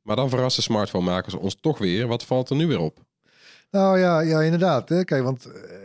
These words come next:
Speaker 2: we, we hebben het er, eh, nog niet heel lang geleden in de podcast nog over gehad, hè. De smartphones, ja, het is eigenlijk verzadigd. De markt is ongeveer verdeeld tussen Samsung en Apple, that's it.
Speaker 1: Ja.
Speaker 2: Nou, er gebeurt niet zoveel spannends meer. Maar, ja, dan komt daar opeens die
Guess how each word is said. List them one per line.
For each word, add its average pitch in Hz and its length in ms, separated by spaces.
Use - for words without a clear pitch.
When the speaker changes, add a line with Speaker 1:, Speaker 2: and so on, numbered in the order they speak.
Speaker 2:
we, 127 240
we 139 100
hebben 113 260
het 110 160
er, 110 120
eh, 127 240
nog 120 300
niet 110 140
heel 107 180
lang 107 160
geleden 156 240
in 170 60
de 151 80
podcast 151 360
nog 151 100
over 135 160
gehad, 147 260
hè. 131 140
De 147 60
smartphones, 120 640
ja, 104 180
het - 140
is 95 60
eigenlijk 101 420
verzadigd. 135 600
De 123 60
markt 117 280
is 113 80
ongeveer 110 320
verdeeld 117 320
tussen - 240
Samsung 120 460
en 135 60
Apple, 147 280
that's 127 280
it. 123 320
Speaker 1:
Ja. 107 300
Speaker 2:
Nou, 107 220
er 107 100
gebeurt 120 220
niet 110 100
zoveel 110 160
spannends 90 360
meer. - 220
Maar, 208 420
ja, 156 220
dan 156 180
komt 180 200
daar 143 160
opeens 123 440
die 127 360